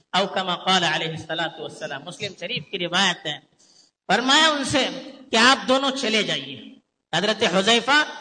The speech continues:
اور ان کے والد سے اللہ کے رسول صلی اللہ علیہ وسلم نے عین جنگ کے موقع پر، لوگ، فوج بہت کم تھی، اللہ کے رسول کو لوگوں کی ضرورت تھی،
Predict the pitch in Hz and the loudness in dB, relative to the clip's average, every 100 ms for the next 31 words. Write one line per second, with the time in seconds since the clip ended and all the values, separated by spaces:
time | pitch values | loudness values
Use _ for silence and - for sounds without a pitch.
0 | - - 196 262 277 302 240 247 330 370 | -18 -6 -2 -2 0 0 4 4 4 2
1 | 311 277 294 254 247 240 262 247 226 226 | 2 2 4 4 2 0 -2 -2 -2 -2
2 | 214 190 151 208 320 381 339 294 320 302 | -6 -8 -6 0 2 2 0 -2 -2 -2
3 | 262 240 247 214 - 165 _ _ _ _ | -4 -6 -6 -10 -10 -14 _ _ _ _
4 | _ - _ _ - 190 277 339 - - | _ -20 _ _ -10 0 4 4 0 -4
5 | 269 339 359 262 311 370 - 320 415 359 | 2 2 2 0 0 0 -2 0 0 0
6 | 262 220 - - _ - 226 294 330 277 | -6 -8 -12 -20 _ -2 0 2 4 4
7 | 311 294 277 349 339 339 277 285 302 370 | 2 2 2 0 2 2 4 4 4 0
8 | - 330 277 330 381 370 - | 0 -2 -2 2 0 0 -6